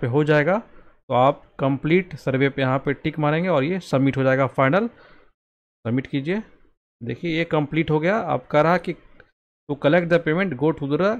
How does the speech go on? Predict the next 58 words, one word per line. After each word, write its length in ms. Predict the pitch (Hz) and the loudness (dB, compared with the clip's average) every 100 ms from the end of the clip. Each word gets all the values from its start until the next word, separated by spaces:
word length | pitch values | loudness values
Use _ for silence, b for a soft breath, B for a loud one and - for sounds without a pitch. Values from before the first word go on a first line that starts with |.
| - | -4
complete 420 | 139 135 165 196 | -4 -2 -2 -2
service, 480 | - 120 104 98 - - - _ - | -2 -2 -2 -6 -10 -20 -20 _ -12
ठीक 160 | 156 | -6
है। 100 | 226 - b b b _ | -6 -6 b b b _
यहाँ 200 | 131 143 | -2 0
पे 140 | 170 190 | 2 0
डिलीवरी 320 | 147 156 160 | 0 0 2
मैन 200 | 156 156 | 2 0
का 140 | 151 175 | 2 0
अब 120 | 185 | 0
काम 220 | 143 135 123 | 0 2 2
हो 160 | 117 120 | -2 -4
चुका 260 | 127 156 | -2 0
है 80 | 156 | 0
कंप्लीट। 460 | 151 139 131 190 - | 0 -2 -2 -4 -4
और 180 | 127 135 | -4 -4
ये 100 | 143 | -4
जो 100 | 143 - | -4 2
टास्क 280 | 160 175 - | 2 2 -2
था 80 | 175 | -2
देखिए 280 | 147 143 220 - b b _ - | -2 -4 -6 -8 b b _ 0
टास्क 260 | 147 147 147 | 2 2 -2
लिस्ट 220 | 147 - | -6 -4
से 80 | 160 | -4
भी 100 | 190 | -2
कंप्लीट 360 | 147 131 151 135 | -4 -4 -4 -2
यहाँ 200 | 127 135 | -2 -2
पे 60 | 156 | -2
हट 200 | 123 120 | -2 -4
चुका 240 | 110 104 | -6 -6
है। 140 | 95 98 b b b - | -8 -10 b b b -6
अब 80 | 120 | 0
वो 100 | 147 | 2
फर्दर 320 | 147 139 190 | 2 4 4
ट्रिगर 380 | - 156 165 170 | 2 0 4 6
होगा 220 | 165 165 | 6 4
आपका 340 | 147 135 208 262 - b b _ - | 2 2 -2 -2 -6 b b _ -6
एसडीएमएस 600 | 135 117 135 127 110 113 | -4 0 2 2 0 -4
में, 160 | 104 90 _ _ | -10 -10 _ _
ठीक 200 | 170 170 | -6 -2
है। 120 | 254 - _ _ _ | -4 -4 _ _ _
अब 120 | 127 | -2
एसडीएमएस 420 | 135 123 156 175 | -2 0 0 2
में 80 | 180 | 0
हम 80 | 160 | 2
लोग 120 | 160 | 2
देखते 260 | 143 143 170 | 0 -2 -2
हैं 120 | 160 | -2
क्या 160 | 160 151 | 0 0
करते 300 | 147 143 160 | -2 -4 -4
हैं। 140 | 202 - | -6 -6
चलिए 280 | 127 117 123 | -6 -4 -4
एसडीएमएस 280 | 127 151 | -2 -2
की 80 | 151 | -4
तरफ 200 | 151 156 | -6 -4
मूव 180 | 143 147 | -2 -2
करते 300 | 151 143 156 | -2 -2 -2
हैं। 160 | 175 | -2